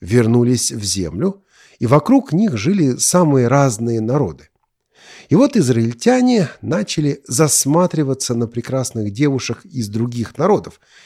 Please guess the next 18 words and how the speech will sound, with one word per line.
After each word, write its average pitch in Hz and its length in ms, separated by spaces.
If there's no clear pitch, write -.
из 104 160
язычников. 135 680
И 147 140
кто-то 262 460
из 143 440
израильтян 82 800
решал, 202 580
что - 360
"а 160 100
вот 214 240
хорошо 147 680
бы, 160 300
чтобы 107 320
эта 95 280
девушка 175 500
стала 175 340
моей 139 420
женой". 113 460